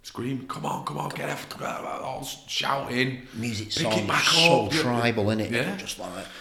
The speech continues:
Speaker 2: to the tunes and that.
Speaker 1: Yeah.
Speaker 2: Yeah.
Speaker 1: So the, it, look, w-, you can read till your heart's content at, on, on the benefits of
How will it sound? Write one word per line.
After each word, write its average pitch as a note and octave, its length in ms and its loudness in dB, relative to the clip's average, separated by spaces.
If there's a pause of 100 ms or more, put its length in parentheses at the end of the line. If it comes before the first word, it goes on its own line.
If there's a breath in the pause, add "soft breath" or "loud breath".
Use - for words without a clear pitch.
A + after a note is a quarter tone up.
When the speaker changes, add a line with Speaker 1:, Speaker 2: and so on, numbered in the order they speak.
(120)
Speaker 2:
to - 120 -6
the G#2 100 -2
tunes G#2+ 640 0
and F#2 160 -4
that. F2+ 160 -6 (200)
Speaker 1:
Yeah. G2+ 200 -6 (500)
Speaker 2:
Yeah. G#2 240 -4 (1400 soft breath)
Speaker 1:
So B2 120 -4
the, B2 100 -2
it, - 440 -6
look, G#2 280 -2
w-, D2 200 -12 (280)
you A2 160 -2
can G#2+ 200 0
read G#2+ 340 4 (140)
till F#2 140 -4
your D#2+ 140 0
heart's E2 240 0
content F2 500 -2
at, - 220 -10
on, D#2+ 280 -8
on D#2+ 140 -8
the D2+ 80 -8
benefits D#2+ 480 -6
of D2 300 -10